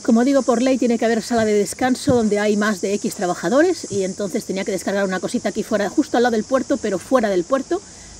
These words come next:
Les he preguntado a los trabajadores, "Oye, ¿lavabo tenéis?". Me han dicho, "Hay lavabo y hay sala de descanso en el container". Ahí veis, agua filtrada, unas, ah, sillas y una mesa para sentarse, pequeña nevera con el microondas encima,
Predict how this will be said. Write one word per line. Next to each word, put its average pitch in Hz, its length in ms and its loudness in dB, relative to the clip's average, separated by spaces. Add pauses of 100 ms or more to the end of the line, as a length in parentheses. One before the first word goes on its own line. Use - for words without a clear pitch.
Les 208 100 -8
he 226 60 -2
preguntado 214 320 0
a 208 40 0
los 202 60 -4
trabajadores, 202 540 0
"Oye, 269 120 2
¿lavabo 226 280 0
tenéis?". 240 360 0
Me 214 80 -2
han 196 60 -4
dicho, 190 320 -2
"Hay 202 120 0
lavabo 285 420 4
y 208 100 0
hay 208 120 0
sala 214 240 -4
de 196 80 -2
descanso 254 540 -2 (460)
en 196 80 -6
el 190 100 -2
container". 269 640 0 (1300)
Ahí 190 180 2
veis, 247 320 2
agua 196 260 -2
filtrada, 277 720 0 (280)
unas, 185 520 -8
ah, 190 200 -6 (120)
sillas 208 300 0
y 208 60 0
una 196 100 2
mesa 202 160 0
para 190 220 -2
sentarse, 285 640 0 (1120)
pequeña 196 340 2
nevera 226 460 2
con 196 140 -4
el 180 60 -4
microondas 180 480 -2
encima, 285 520 0